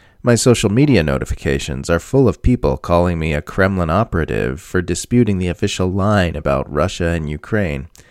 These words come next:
as this barrage of mass-scale psychological manipulation washes over our entire civilization.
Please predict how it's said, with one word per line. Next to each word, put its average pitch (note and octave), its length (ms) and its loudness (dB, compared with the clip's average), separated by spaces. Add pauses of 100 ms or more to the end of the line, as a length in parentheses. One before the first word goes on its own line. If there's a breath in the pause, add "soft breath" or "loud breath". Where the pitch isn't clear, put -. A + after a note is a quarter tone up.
(420 loud breath)
as F#2 220 0
this F#2 200 -2
barrage F2 680 0
of E2 160 -4
mass-scale E2 840 -2
psychological D#2+ 800 -4
manipulation C#2+ 1120 -4
washes D#2+ 420 -6
over E2+ 320 0
our C#2 180 -4
entire D2 520 -4
civilization. D#2+ 960 -4